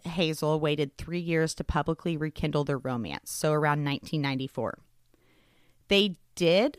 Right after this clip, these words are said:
get back together, but they both said that the sex was never the same after the murders.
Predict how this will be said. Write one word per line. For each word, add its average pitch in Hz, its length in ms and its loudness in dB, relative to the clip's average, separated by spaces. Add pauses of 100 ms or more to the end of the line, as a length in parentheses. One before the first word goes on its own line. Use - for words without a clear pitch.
(160)
get - 160 -2
back 170 240 2
together, 170 480 2
but 170 200 0
they 180 120 2
both 170 260 0
said 202 220 -2
that 175 180 2
the 175 80 -6
sex - 440 -6
was 160 200 -4
never 151 540 2
the 156 100 -2
same 135 320 -2
after 131 320 -2
the 131 80 0
murders. - 600 -4